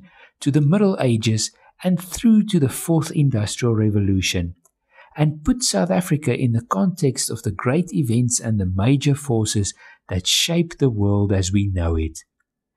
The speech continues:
In chapter thirty-three, he gives a good summary of the economic history of the last twenty-seven years.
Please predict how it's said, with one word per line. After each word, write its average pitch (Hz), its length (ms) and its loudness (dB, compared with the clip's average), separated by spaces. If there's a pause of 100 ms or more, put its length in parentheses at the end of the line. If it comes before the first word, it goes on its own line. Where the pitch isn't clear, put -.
(460)
In 143 180 2
chapter 208 380 0
thirty-three, 156 920 0 (260)
he 220 120 0
gives 208 260 2
a 165 60 4
good 127 260 0
summary 123 540 2
of 113 160 -6
the 120 160 -4
economic 117 500 0
history 107 480 -2
of - 180 -6
the 104 100 -2
last 113 600 0
twenty-seven 110 640 0
years. 90 520 0